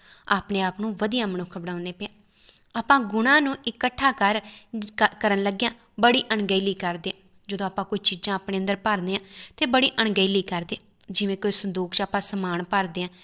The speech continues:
ਤੇ ਉਹਨੂੰ ਵੇਖਦੇ ਨਹੀਂ, ਭਰੀ ਜਾਂਦੇ ਹਾਂ, ਭਰੀ ਜਾਂਦੇ ਹਾਂ ਨਾ, ਉਵੇਂ ਆਪਣੇ ਆਪ ਅੰਦਰ ਗੁਣ ਭਰਨ ਲੱਗਿਆਂ ਵੀ ਅਣਗਹਿਲੀ ਕਰਦੇ ਹਾਂ। ਪਾਤਸ਼ਾਹ ਕਹਿੰਦੇ ਨੇ,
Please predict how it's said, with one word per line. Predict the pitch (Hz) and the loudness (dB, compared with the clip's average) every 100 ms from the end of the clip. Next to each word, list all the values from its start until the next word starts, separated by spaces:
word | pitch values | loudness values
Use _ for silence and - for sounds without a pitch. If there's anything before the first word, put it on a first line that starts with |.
| - - - | -18 -8 -2
ਤੇ | |
ਉਹਨੂੰ | 240 214 | 0 6
ਵੇਖਦੇ | 208 208 240 | 4 4 0
ਨਹੀਂ, | 233 | 0
ਭਰੀ | 254 220 202 | 2 2 2
ਜਾਂਦੇ | 208 220 | 0 -2
ਹਾਂ, | 220 | -2
ਭਰੀ | 233 208 | 0 2
ਜਾਂਦੇ | 190 214 233 | 0 0 -2
ਹਾਂ | 320 | -6
ਨਾ, | - _ - | -8 _ -4
ਉਵੇਂ | 214 214 214 | -2 -2 -2
ਆਪਣੇ | 208 - 208 208 - | -4 -4 -4 -4 -4
ਆਪ | 190 190 202 | -4 -2 -4
ਅੰਦਰ | 190 214 | -6 -6
ਗੁਣ | 202 - 202 220 | -8 -6 -4 -2
ਭਰਨ | 247 214 190 | -2 -2 -4
ਲੱਗਿਆਂ | 180 185 180 | -6 -6 -6
ਵੀ | 208 - | -8 -8
ਅਣਗਹਿਲੀ | 196 185 180 180 180 | -6 -4 -4 -6 -8
ਕਰਦੇ | 180 175 - | -10 -10 -12
ਹਾਂ। | - _ _ - - - - _ - | -12 _ _ -20 -20 -20 -20 _ 2
ਪਾਤਸ਼ਾਹ | 233 - 285 | 4 4 4
ਕਹਿੰਦੇ | 277 269 262 254 | 2 0 2 0
ਨੇ, | 233 269 | 2 0